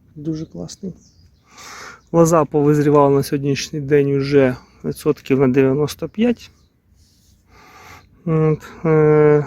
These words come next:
на цьому кущеві Джой, до речі, був готовий ще, е, днів десять тому. Але вирішив ще почекати, оскільки бачу, що він зберігався дуже хорошо на кущах. Ну, сьогодні вже, м, думаю, що досить йому зберігатись.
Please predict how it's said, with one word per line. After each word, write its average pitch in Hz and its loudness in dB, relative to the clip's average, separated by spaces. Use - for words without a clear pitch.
на 156 -2
цьому 165 2
кущеві 156 2
Джой, 143 2
до 139 2
речі, 143 0
був 139 0
готовий 139 0
ще, 139 -2
е, 147 -2
днів 139 -4
десять 196 -2
тому. 147 2
Але 190 2
вирішив 143 0
ще - -4
почекати, 147 -6
оскільки - -8
бачу, 151 -4
що - -4
він 151 0
зберігався 143 0
дуже 143 -4
хорошо 151 -4
на 151 -4
кущах. 143 -6
Ну, 185 -2
сьогодні 147 2
вже, 139 2
м, 160 -4
думаю, 147 -4
що - -8
досить 143 -6
йому 151 -4
зберігатись. 165 -2